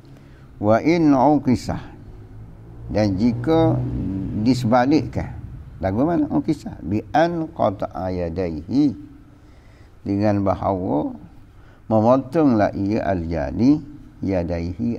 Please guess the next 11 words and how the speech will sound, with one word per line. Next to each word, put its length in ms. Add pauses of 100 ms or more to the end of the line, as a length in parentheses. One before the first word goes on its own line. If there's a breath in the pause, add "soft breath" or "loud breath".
akan 320
dua 320
tangannya 760 (120)
nya 240
al-mujna 800
alaih. 320 (1700 soft breath)
Wa 160
rijlaihi, 880
dan 240
dua 280
kaki. 360